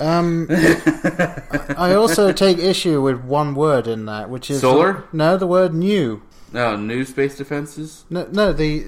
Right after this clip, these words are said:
Speaker 2: No.
Speaker 1: a new extrasolar
Speaker 2: Oh, new,
Speaker 1: threat.
Speaker 2: okay.
Speaker 1: It's the same
Speaker 2: It's the
Speaker 1: people.
Speaker 2: same
Speaker 1: It's the
Speaker 2: species,
Speaker 1: same,
Speaker 2: yes,
Speaker 1: yeah.
Speaker 2: yeah.
Speaker 1: The exact same <laughs> species.
Speaker 2: <laughs>
Speaker 1: It's just the boss has come down now.
Speaker 2: Well,
Speaker 1: This
Speaker 2: this
Speaker 1: is
Speaker 2: well, maybe the new applies to the threat. A new extrasolar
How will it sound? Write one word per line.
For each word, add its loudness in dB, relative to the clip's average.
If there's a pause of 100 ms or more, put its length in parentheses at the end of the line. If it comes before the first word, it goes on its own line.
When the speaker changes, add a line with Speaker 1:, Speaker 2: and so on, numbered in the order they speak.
Speaker 2:
No. -4
Speaker 1:
a 0
new 4
extrasolar 2
Speaker 2:
Oh, 4
new, -4
Speaker 1:
threat. 0
Speaker 2:
okay. -4
Speaker 1:
It's -6
the -6
same 0
Speaker 2:
It's -8
the 0
Speaker 1:
people. 2
Speaker 2:
same 0
Speaker 1:
It's -4
the -4
Speaker 2:
species, -4
Speaker 1:
same, -2
Speaker 2:
yes, 2
Speaker 1:
yeah. -6 (240)
Speaker 2:
yeah. -6
Speaker 1:
The 4
exact -2
same 2 (100)
<laughs> 2
species. 2
Speaker 2:
<laughs> -18 (400)
Speaker 1:
It's 2
just 0
the 4
boss 0
has 6
come 0
down -4
now. -6
Speaker 2:
Well, 6
Speaker 1:
This 2
Speaker 2:
this 0
Speaker 1:
is 4 (160)
Speaker 2:
well, 6
maybe 4
the 0
new 4
applies 0
to -6
the -4
threat. -4
A -4
new -4
extrasolar -6